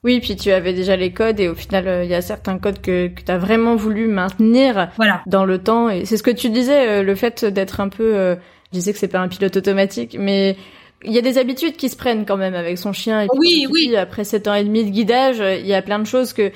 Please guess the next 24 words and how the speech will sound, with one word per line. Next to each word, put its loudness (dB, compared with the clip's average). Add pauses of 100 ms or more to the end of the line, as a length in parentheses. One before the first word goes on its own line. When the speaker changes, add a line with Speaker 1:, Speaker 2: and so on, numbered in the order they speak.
(160)
Speaker 2:
Oui. -10
Speaker 1:
que 4
vous, 0
vous -2
compreniez, 2
mais, 0
mais -6
comme 0
peuvent -4
se -4
comprendre -2
deux 4
personnes 2
en 2
se -4
regardant, 2
euh, 0
sans -6
forcément -6
se -12
parler. 2
Speaker 2:
Tout -14
à -6
fait. -4